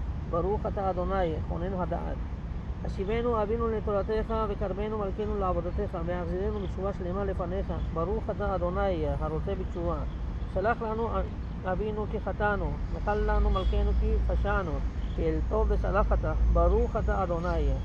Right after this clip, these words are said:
חנון המרבה לסלוח. ראה נא ועננו, ראה נא ועננו בריבה ריבנו.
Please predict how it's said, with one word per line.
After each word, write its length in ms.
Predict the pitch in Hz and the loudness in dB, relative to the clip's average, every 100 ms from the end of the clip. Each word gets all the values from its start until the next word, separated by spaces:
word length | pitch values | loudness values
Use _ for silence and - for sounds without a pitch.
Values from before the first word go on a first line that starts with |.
| 175 | 0
חנון 280 | 160 180 269 | 0 0 0
המרבה 300 | 175 - 180 | 0 2 2
לסלוח. 460 | 175 - 170 156 - - - - - - - - - - - - - 156 | 2 4 4 4 4 0 -2 -2 -4 -4 -4 -4 -4 -4 -4 -6 -4 0
ראה 320 | 180 220 247 233 | 2 4 4 2
נא 200 | 233 233 214 | 0 0 0
ועננו, 680 | 190 185 190 196 220 220 233 233 - - - - - - 180 | 0 0 0 0 0 0 0 0 -2 -2 -4 -4 -6 -4 -4
ראה 280 | 196 208 247 233 | -2 0 0 0
נא 180 | 240 202 | 0 0
ועננו 640 | 196 185 180 180 220 233 | 0 0 0 0 0 0
בריבה 360 | 214 185 185 214 | 0 0 0 0
ריבנו. 580 | 208 196 214 202 165 | 0 0 -2 -2 -2